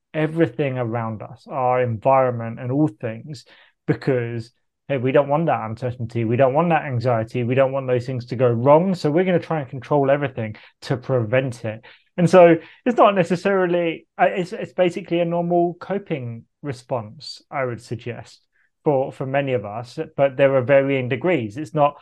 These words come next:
"I'm a controlling person" versus "I'm not a controlling person." It's like, oh, uh, there's, there's a range of, like,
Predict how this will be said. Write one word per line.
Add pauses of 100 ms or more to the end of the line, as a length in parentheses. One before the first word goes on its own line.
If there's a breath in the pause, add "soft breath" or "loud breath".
(160 loud breath)
"I'm
a
controlling
person"
versus
"I'm
not
a
controlling
person."
It's
like, (320 loud breath)
oh, (480 soft breath)
uh,
there's,
there's
a
range (120)
of,
like,